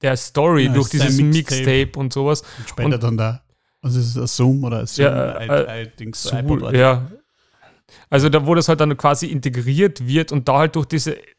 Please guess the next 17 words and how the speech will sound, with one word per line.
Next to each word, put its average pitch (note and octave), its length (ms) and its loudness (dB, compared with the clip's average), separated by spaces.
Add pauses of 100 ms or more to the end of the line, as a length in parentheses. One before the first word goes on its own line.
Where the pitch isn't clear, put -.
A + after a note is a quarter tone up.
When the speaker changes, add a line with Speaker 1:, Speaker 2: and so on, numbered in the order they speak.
Speaker 1:
extreme D3+ 480 0
Deplatziertheit, C#3 840 0
weil C#3 60 2
es C3+ 60 -2
halt C#3 100 -4
einfach C#3 180 -2
zu C#3 140 -6
einem B2+ 240 -6 (140)
nicht D3+ 240 0
dazu D3 300 0
passt, D#3 380 0
aber C#3+ 120 2
dann D3+ 120 2
halt C3+ 140 0
wieder C3+ 180 0
doch D#3 360 -2
passt, - 460 -4